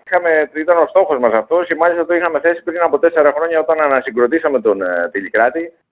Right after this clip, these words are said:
Και τελικά το πετύχαμε και τώρα η, η,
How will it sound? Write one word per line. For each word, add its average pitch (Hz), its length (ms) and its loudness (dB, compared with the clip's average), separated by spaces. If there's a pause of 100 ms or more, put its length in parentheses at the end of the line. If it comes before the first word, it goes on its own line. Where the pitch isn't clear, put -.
(460)
Και 135 420 6
τελικά 139 340 0
το 143 320 2
πετύχαμε 160 500 0
και 180 220 -8
τώρα 202 300 2
η, 175 200 2 (1160)
η, 117 260 -6